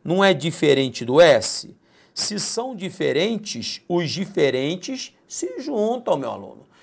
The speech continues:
Se os diferentes se juntam, ali tinha sobrado a letra A, michuruca, já pode sair também.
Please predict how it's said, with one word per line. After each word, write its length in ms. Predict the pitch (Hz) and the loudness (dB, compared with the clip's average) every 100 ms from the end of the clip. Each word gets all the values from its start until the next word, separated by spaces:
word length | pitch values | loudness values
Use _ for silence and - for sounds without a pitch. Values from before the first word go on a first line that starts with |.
| _ | _
Se 200 | - 269 | -4 -2
os 100 | 269 | 0
diferentes 640 | 208 208 190 156 151 - | 0 4 4 4 0 -4
se 180 | - 131 | -4 -4
juntam, 640 | 107 160 269 240 - 107 - _ - | -2 4 4 4 2 -4 -6 _ -10
ali 540 | 330 302 254 160 - - - | 0 2 6 6 4 -6 -12
tinha 280 | - 226 220 | -2 0 2
sobrado 560 | - 214 180 185 190 | 4 4 6 6 6
a 40 | 202 | 6
letra 360 | 214 214 247 | 4 4 4
A, 260 | 226 202 208 | 6 4 2
michuruca, 960 | 175 185 - 220 214 196 214 214 135 - _ | -2 -2 0 4 6 10 8 6 -2 -2 _
já 240 | 131 127 | 2 2
pode 320 | - 127 139 | 6 4 4
sair 320 | - 160 160 | 2 2 2
também. 560 | 165 220 202 160 170 175 | 0 0 4 2 2 -4